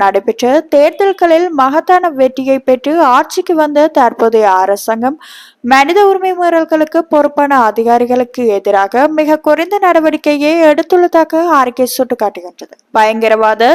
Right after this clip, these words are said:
தடுப்பு சட்டத்தை பயன்படுத்தி கைது செய்தல், பெண்கள் கட்டாய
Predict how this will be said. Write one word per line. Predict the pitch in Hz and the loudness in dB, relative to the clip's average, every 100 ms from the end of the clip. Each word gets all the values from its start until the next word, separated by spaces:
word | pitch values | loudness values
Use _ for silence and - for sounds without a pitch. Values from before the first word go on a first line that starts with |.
| 330 | 2
தடுப்பு | 311 302 320 381 | 2 2 -2 -4
சட்டத்தை | 381 370 349 320 294 | -4 -2 -2 0 0
பயன்படுத்தி | 285 277 269 269 302 330 277 | 0 -2 -4 -4 -4 -2 0
கைது | 262 277 339 330 | 0 -2 -4 -2
செய்தல், | 311 302 320 339 285 | 0 0 0 -2 -2
பெண்கள் | 269 254 262 254 | -2 -2 -2 0
கட்டாய | 269 269 349 | -2 0 0